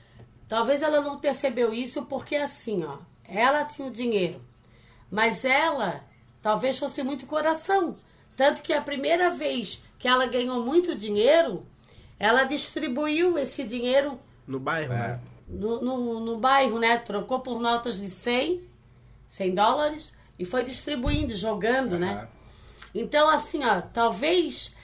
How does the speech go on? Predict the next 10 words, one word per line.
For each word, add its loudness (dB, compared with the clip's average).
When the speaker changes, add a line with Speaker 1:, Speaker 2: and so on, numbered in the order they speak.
Speaker 1:
ela 2
não -2
tivesse -2
essa 0
ideia 0
de -4
que -2
o 4
dinheiro 4
pudesse, -2